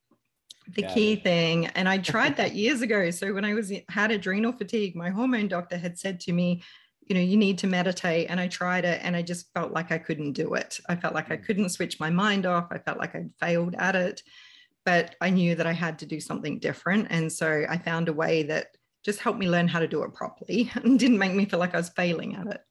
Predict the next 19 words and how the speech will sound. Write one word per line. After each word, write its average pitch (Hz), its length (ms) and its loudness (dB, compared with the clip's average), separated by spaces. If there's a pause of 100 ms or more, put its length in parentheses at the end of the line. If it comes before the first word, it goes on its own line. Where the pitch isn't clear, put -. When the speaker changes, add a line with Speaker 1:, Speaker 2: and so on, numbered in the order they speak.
(400)
Speaker 2:
Oh, 139 160 -8
wow. 110 480 -6 (220)
Now, 123 360 -4 (140)
I'd 123 120 -6
like 196 180 -6
to 165 280 -4 (280)
go 131 120 2
into 139 140 0
that 120 160 0
a 117 40 -4
little 127 140 -2
bit 113 220 -6
deeper 120 280 -4
because 101 340 -10
I 107 60 -4
think 131 400 -8
that 113 240 -2
is, 107 180 -8
like, 101 400 -6